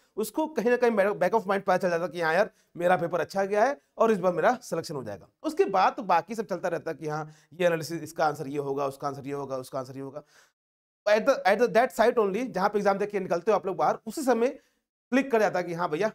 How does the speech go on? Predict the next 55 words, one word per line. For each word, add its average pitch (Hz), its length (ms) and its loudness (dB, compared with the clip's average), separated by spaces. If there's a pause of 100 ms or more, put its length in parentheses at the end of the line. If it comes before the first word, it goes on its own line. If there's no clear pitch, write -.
मेरा 147 180 2
हो 135 200 -4
गया। 85 180 -16 (260)
तो 208 60 -4
वो 277 160 0
चीज़ 302 200 -4
फीलिंग 254 260 -2
आप 202 140 2
लोग 220 100 -2
को 196 120 -4
पता 220 120 0
होगी, 208 200 2
आप - 160 -2
लोग 185 120 -6
एग्जाम 143 760 -8
देते 156 160 -6
आ 170 80 4
रहे 175 100 -2
हो। 190 80 -10 (400)
लेकिन 226 140 -2
बात 247 180 4
ये 294 80 0
है 269 80 6
बेटा 214 180 2
कि 240 160 -4
अभी 220 420 0 (180)
बहुत 185 280 2
सारे 220 140 4
एग्जाम्स 202 440 0 (280)
कंप्लीट 196 300 0
हुए 190 160 -2
हैं, 190 160 -8 (200)
अभी 175 160 2
एनएचपीसी 180 420 -4
हो 180 120 0
गया, 180 100 0
उससे 180 180 -4
पहले 175 220 -2
यूपीपीसीएल 170 480 -8
का 175 60 -4
एग्जाम 156 240 -4
कंप्लीट 156 300 -10
हुआ, 151 140 -2 (340)
उससे - 160 -2
पहले 180 220 0
वेस्ट 165 200 -4
बंगाल 170 260 -2
का 165 120 -10
हुआ, 165 140 -6 (300)
अलग-अलग 269 320 6
स्टेट 226 240 2
से 240 100 -2
एग्जाम 214 240 4
कंप्लीट 208 340 -4
हुए, 208 260 2